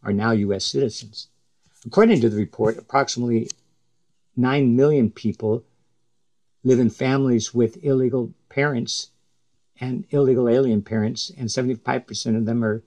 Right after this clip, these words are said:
Hispanic. The report also revealed that in some, uh, in other key facts, seven percent of the students in public elementary and secondary schools were children of illegal aliens.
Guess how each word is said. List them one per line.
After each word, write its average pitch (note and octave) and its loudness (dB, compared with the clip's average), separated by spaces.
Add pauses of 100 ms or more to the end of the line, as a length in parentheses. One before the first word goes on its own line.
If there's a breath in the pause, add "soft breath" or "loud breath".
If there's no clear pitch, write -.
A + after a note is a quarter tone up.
(100)
Hispanic. B2+ -6 (1000)
The B2 2
report B2 2
also C#3 0
revealed A2 2
that A2 -2 (480)
in A2 -2
some, A2+ -2 (340)
uh, A#2+ -6 (580)
in - -18 (100)
other D3 0
key A2 -2
facts, - -6 (260)
seven C3 0
percent B2 -2
of A#2+ -2
the A2 -2
students C3 0
in A2+ -2
public B2+ -2
elementary B2 -2
and G#2+ -10
secondary A#2 -4
schools A2 -4 (480)
were G#2+ 2 (480)
children B2+ 2
of G#2+ -4
illegal A#2+ 0
aliens. G2+ -2